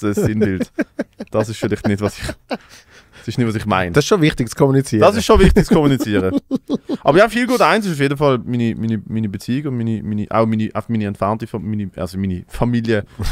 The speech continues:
Speaker 1: außerhalb von der, von der Beziehung, einfach meine, meine nähere Familie.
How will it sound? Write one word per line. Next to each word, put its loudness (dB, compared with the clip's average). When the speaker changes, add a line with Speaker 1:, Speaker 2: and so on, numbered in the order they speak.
Speaker 1:
außerhalb 2
von -4
der, 0
von -6
der -4
Beziehung, -6
einfach -12
meine, -4
meine -6
nähere -4
Familie. -8